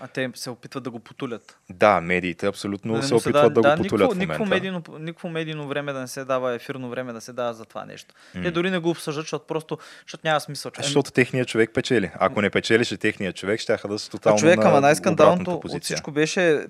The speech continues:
Speaker 1: президента на сащ ще дава пресконференция, човек. Тръмп.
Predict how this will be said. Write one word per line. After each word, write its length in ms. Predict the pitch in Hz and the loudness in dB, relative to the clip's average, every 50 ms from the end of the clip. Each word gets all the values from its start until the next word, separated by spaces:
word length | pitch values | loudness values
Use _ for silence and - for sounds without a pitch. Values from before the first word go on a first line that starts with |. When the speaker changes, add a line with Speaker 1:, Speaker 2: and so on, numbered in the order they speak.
| - | -8
Speaker 1:
президента 480 | - 147 139 135 127 143 151 160 160 185 | -6 -6 -6 -4 0 2 2 2 2 0
на 140 | 175 156 143 | 0 0 2
сащ 260 | - 147 147 151 - | 2 2 2 2 0
ще 100 | - 143 | -4 2
дава 200 | 123 139 139 139 | 4 6 6 6
пресконференция, 880 | 135 - 135 135 - - - 139 - - 127 120 123 123 - - 117 | 4 2 -4 -6 -4 -6 -8 -8 -4 -4 -2 -2 -2 -4 -4 -10 -12
човек. 380 | - - - 82 82 - - _ _ _ _ _ _ _ | -12 -12 -16 -16 -18 -18 -20 _ _ _ _ _ _ _
Тръмп. 260 | - 127 123 120 - | -2 -2 -2 -2 -4